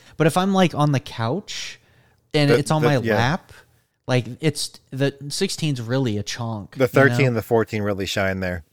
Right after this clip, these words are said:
Speaker 1: Yeah, I feel like, and that's where I wanna be. Like, I've been using my laptop a lot more lately, so I'll sit on this couch back here and I'll be lounging with it.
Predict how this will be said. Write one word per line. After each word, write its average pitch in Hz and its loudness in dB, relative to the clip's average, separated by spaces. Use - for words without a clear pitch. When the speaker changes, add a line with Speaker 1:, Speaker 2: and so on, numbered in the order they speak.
Speaker 1:
Yeah, 113 -2
I 135 4
feel 175 2
like, 156 2
and 143 2
that's 151 2
where 131 2
I 127 4
wanna 120 0
be. 101 -4
Like, 104 -2
I've 131 2
been 147 2
using 135 2
my 120 0
laptop 113 0
a 110 -4
lot 104 -2
more 104 -4
lately, 139 -4
so 120 -2
I'll 143 0
sit - -2
on 214 -2
this 123 -4
couch 165 -4
back 110 -4
here 107 -6
and 120 -2
I'll 123 -2
be 123 -4
lounging 113 -2
with 107 -6
it. 104 -6